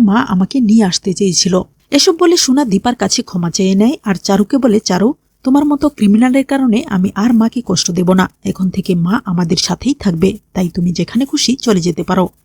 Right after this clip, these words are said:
এমনটা শুনে চারুর মাথায় যেন আকাশ ভেঙে পড়ে। তো বন্ধুরা, তোমরা তো এটাই চাও, এভাবে যেন সোনা তার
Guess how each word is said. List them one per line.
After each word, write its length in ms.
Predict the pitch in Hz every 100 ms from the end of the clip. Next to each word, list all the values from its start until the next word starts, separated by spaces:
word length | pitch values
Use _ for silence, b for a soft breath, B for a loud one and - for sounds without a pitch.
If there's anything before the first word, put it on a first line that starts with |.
| _
এমনটা 300 | 277 349 349
শুনে 240 | - 339 285
চারুর 320 | - 240 262 220
মাথায় 280 | 180 - 254
যেন 100 | 277 277 -
আকাশ 280 | 185 240 226 170
ভেঙে 200 | 175 170
পড়ে। 160 | 180 185 - _ _ -
তো 60 | 226
বন্ধুরা, 380 | 185 160 170 - - _
তোমরা 180 | 220 247
তো 100 | 254
এটাই 260 | 254 208 180 -
চাও, 140 | 196 - _ -
এভাবে 220 | 175 226 269
যেন 180 | 302 302
সোনা 280 | - 196 214
তার 180 | 233